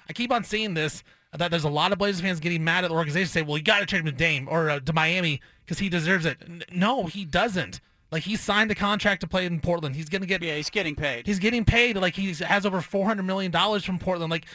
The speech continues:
Speaker 1: he doesn't deserve to say, "I only wanna go to Miami and Portland needs to oblige by it." I, I find that I have a problem with that. And so for, like, I feel weird for defending the organization a little bit at this point.
Speaker 2: No.
Speaker 1: But, like, that's, that's truly how I feel. Like, I'm happy for everybody to get out of this situation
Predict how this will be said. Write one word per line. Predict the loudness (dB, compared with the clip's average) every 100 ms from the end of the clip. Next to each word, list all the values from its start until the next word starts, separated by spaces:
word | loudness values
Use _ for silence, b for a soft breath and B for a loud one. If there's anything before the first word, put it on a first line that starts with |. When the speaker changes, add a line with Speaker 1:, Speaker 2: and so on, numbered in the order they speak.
| B
Speaker 1:
he | -6
doesn't | -2 -2 0
deserve | -2 2 2 2
to | -2
say, | 0 0 -2 0
"I | 2 4
only | 2 0
wanna | 0 0 0
go | 0
to |
Miami | 0 0 -2 -2
and | -4 -2
Portland | 0 0 -2
needs | -4
to | -4
oblige | -4 0 2 2 0
by | -2
it." | -2 -2
I, | 0
I | 0
find | 2 2 2 0
that |
I | 2
have | 2 2
a | 0
problem | -2 -2 0
with | 0 0
that. | 0 0 B B B B
And | -10
so | -2 -2 -2
for, | -4 0
like, | 0 0
I | 0 0
feel | 0 0
weird | 0 0 -2 -4
for | -8
defending | -6 -4 0 0 2 0
the | 0
organization | 0 2 0 0 0 2
a | 0
little | 2 2
bit | 2
at | 0
this | -4
point. | -2 0 0
Speaker 2:
No. | -2 -6 -8 -2
Speaker 1:
But, | 0
like, | 0 0 2
that's, | 0 -2 -4
that's | -2 -2
truly | -2 0
how | 2
I | 0
feel. | 0 0
Like, | 0 0
I'm | 0 2
happy | 2 0 0
for | -2
everybody | 0 0 0 -2
to | -2
get | 0 2
out |
of | 2
this | 0
situation | -4 -4 -2 -2 -2 -4